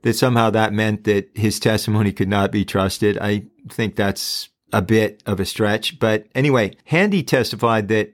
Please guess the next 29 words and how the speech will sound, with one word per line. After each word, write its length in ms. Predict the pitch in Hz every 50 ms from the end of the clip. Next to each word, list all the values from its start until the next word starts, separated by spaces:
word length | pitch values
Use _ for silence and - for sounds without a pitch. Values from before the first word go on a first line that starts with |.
| _ _ -
on 260 | 113 120 135 143 147
the 60 | 135
morning 460 | 131 131 131 131 127 123 123 117 113 -
of 200 | 117 110 107 101
the 60 | 107
murders, 400 | 104 104 107 107 104 101 95 -
between 360 | - - - - 110 101 98
twenty 300 | - - - 135 135 147
minutes 280 | 147 139 131 120 - -
after 340 | 120 117 117 110 - 120 107
ten 540 | 101 - - 107 104 101 98 98 95 - -
and 240 | - 95 92 92 -
twenty 240 | - - 120 120 120
minutes 320 | 117 110 110 107 - -
of 220 | - - 104 95
eleven, 580 | 98 95 92 95 104 98 92 82 85 85 90 - _ _
he 160 | - 131 135
was 100 | 147 139
driving 440 | 131 139 135 127 123 120 123 117 110
his 180 | 131 131 123
carriage 540 | - - 131 120 113 110 107 101 - - -
down 240 | 113 110 107 107 101
Second 340 | - 113 107 - - 101 95
Street 420 | - - - 107 101 98 95 -
right 320 | - 104 113 127 135 135
near 240 | 127 113 113 113 113
the 120 | 107 104 101
Borden 500 | 104 107 110 107 107 101 101 101 95 -
house. 640 | - - - 110 98 87 85 85 - - -